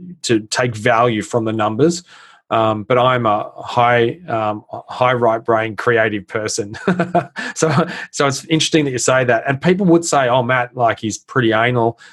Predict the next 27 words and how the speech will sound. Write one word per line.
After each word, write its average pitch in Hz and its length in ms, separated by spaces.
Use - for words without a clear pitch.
he's 117 180
attention 120 380
to 107 80
detail 117 580
and, 104 200
and 110 220
that 113 160
kind 117 160
of 101 60
stuff." 107 340
And, 104 140
um, 113 360
I, 131 280
it 139 100
makes 143 220
me 127 80
laugh 117 340
'cause 123 160
I'm 117 220
not, 117 220
I'm 113 160
a 107 40
D 107 280
I. 104 300
So 107 240
I'm 110 140
a, 104 160